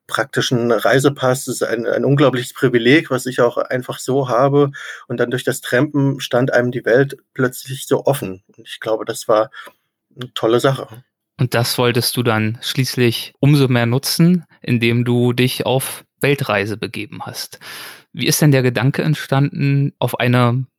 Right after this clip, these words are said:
Speaker 2: durchaus längere Tramp-Tour zu gehen?
Speaker 1: Ich bin schon länger so in, also in der, in der Szene, sag ich mal. Wir haben so ein Wikipedia, wo sich dann die Tramper sammeln, die schreiben dann über irgendwelche Orte und über, äh, Techniken und über Vereine, also alles, was man so an Trampwissen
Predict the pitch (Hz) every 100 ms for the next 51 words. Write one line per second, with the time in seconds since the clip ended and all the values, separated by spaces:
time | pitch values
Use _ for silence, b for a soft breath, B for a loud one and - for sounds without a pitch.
0 | - 131 139 - 117 127 123 120 127 127
1 | 123 - - 120 110 - - - - -
2 | - - - _ _ - - - _ _
3 | 123 - 135 117 139 151 135 123 120 120
4 | 123 117 110 101 - - 127 - - -
5 | - 110 107 - 107 107 107 101 - 135
6 | 139 147 135 127 120 131 139 131 131 139
7 | 113 110 117 117 113 113 - - 127 135
8 | 131 123 113 113 - - 107 107 - B
9 | B B B - - 117 123 117 113 110
10 | 117 113 117 131 131 131 120 107 113 120
11 | 123 120 117 110 113 120 113 123 110 131
12 | 135 123 123 113 113 110 110 117 110 123
13 | - - 123 139 131 127 120 110 120 123
14 | - - 123 123 120 110 127 139 123 127
15 | 120 107 110 - 123 127 123 123 120